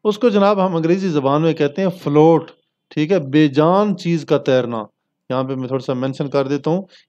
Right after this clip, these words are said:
किसी बेजान चीज़ का पानी के अंदर जो तैरना है, बेजान चीज़ का तैरना मैं मेंशन कर देता हूँ थोड़ा सा ताकि आपको समझ आए। चीज़ का तैरना, ये थोड़ा सा माउस की मदद से इतना ही लिखा जा सकता है, लेकिन मैं आपको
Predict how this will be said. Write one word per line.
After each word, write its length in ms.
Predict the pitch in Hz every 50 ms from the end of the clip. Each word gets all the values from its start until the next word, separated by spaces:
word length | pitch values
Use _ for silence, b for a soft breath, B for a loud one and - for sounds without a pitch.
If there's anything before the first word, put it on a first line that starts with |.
| b
किसी 220 | - 156 - - 156
बेजान 460 | 143 143 143 131 143 156 170 196 196
चीज़ 260 | 180 185 165 160 147
का 160 | - 190 180
पानी 400 | 175 180 170 160 170 190 208 214
के 80 | 175 170
अंदर 200 | 156 147 156 139
जो 140 | 131 139 127
तैरना 500 | - _ - 156 131 131 143 165 180 170
है, 320 | 147 135 131 139 156 170 _ _ _ _ _ _ _ -
बेजान 640 | 131 135 135 131 123 139 139 143 156 165 180 190 175
चीज़ 800 | - - - - 139 135 135 139 151 165 180 185 175 - - -
का 580 | - - 127 123 123 127 147 190 214 196 - _ _ _ _ _ _ _
तैरना 320 | - 127 123 120 117 120 117
मैं 160 | 113 117 117
मेंशन 340 | 120 127 131 127 - 131 123
कर 140 | 113 117 110
देता 220 | 113 110 - 123
हूँ 80 | 113 -
थोड़ा 120 | 120 107
सा 160 | - - 143 175 175 b b b b b b _ -
ताकि 260 | 123 120 117 - 127
आपको 520 | 120 120 117 - - - 147 160 190 - _ _ _ _ _ _
समझ 400 | - - - 143 131 123 120 110
आए। 160 | 110 104 104 - _ _ _ _ _ _ _
चीज़ 240 | _ 127 123 123 120
का 340 | - - 135 156 180 170 - _ _ _ _ _ _ _ _ _ _ _ _
तैरना, 460 | - 123 120 120 117 117 113 101 - _ _ _ _ _ _ _ _ _ _ _ _ _ _ _ _ _ _ _ -
ये 60 | 135 127
थोड़ा 220 | - 135 127 123
सा 340 | - 135 127 131 - - 127
माउस 320 | 123 131 135 151 151 -
की 140 | - 160 147
मदद 220 | 139 131 131 135
से 140 | 131 135 -
इतना 180 | 143 - 175 165
ही 120 | 160 151
लिखा 220 | 135 135 127 - 143
जा 160 | 131 127 123
सकता 320 | 123 131 123 123 - 131
है, 80 | 147 170
लेकिन 500 | 175 - - - _ _ - 131 131 131
मैं 100 | 131 131
आपको 400 | 127 123 127 - 139 139 156